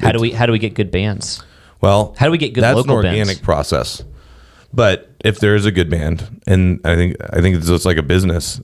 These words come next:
Speaker 2: if you don't market it right and you don't put yourself out there and, or make the right connections, you're never gonna go anywhere.
Speaker 1: Do we have a school of rock here?
Speaker 2: We don't.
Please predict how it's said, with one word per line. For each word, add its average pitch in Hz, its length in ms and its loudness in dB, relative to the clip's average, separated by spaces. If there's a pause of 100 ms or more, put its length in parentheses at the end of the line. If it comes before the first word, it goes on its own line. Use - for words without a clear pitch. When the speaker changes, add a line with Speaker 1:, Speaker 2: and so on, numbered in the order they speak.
(100)
Speaker 2:
if 80 80 -2
you 87 80 2
don't 92 160 0
market 87 440 0
it 78 80 -4
right 69 340 0 (120)
and 90 140 2
you 87 80 4
don't 82 220 0
put - 160 0
yourself 80 280 0
out 95 260 0
there 73 260 -6 (180)
and, 85 180 0
or 82 360 0
make 85 180 0
the 87 80 0
right 85 180 0
connections, 87 520 -2
you're 80 80 2
never 78 240 0
gonna 78 160 -2
go 76 200 -2
anywhere. 78 320 -8 (260)
Speaker 1:
Do 120 80 2
we 196 100 4
have 285 80 2
a 311 60 0
school 247 260 0
of 233 60 -2
rock 226 220 0
here? 247 220 -2 (400)
Speaker 2:
We 85 160 2
don't. 78 280 -2